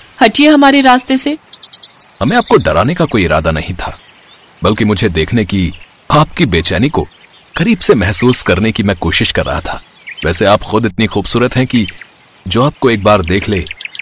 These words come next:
Speaker 2: उसकी नजर आपसे हटे ही ना। फिर आप क्यों मुझे देखने आती हैं?
Speaker 1: ये आप क्या कह रहे हैं? ऐसा कुछ नहीं है, मैं तो सिर्फ इस जंगल में घूमने के लिए आई हूँ।
Speaker 2: वैसे आप बेहद खूबसूरत हैं,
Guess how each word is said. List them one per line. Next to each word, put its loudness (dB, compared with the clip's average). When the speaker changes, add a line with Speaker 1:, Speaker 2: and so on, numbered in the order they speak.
Speaker 2:
उसकी -2
नजर 0
आपसे 0
हटे -2
ही 0
ना। -4
फिर -2
आप 2
क्यों 2
मुझे 4
देखने -2
आती -6
हैं? -10
Speaker 1:
ये 6
आप 4
क्या 6
कह 2
रहे 0
हैं? -4
ऐसा 4
कुछ -2
नहीं 0
है, -2
मैं 6
तो 0
सिर्फ 2
इस 0
जंगल 2
में 2
घूमने 0
के 2
लिए 2
आई 4
हूँ। -6
Speaker 2:
वैसे -2
आप 2
बेहद -2
खूबसूरत -4
हैं, -8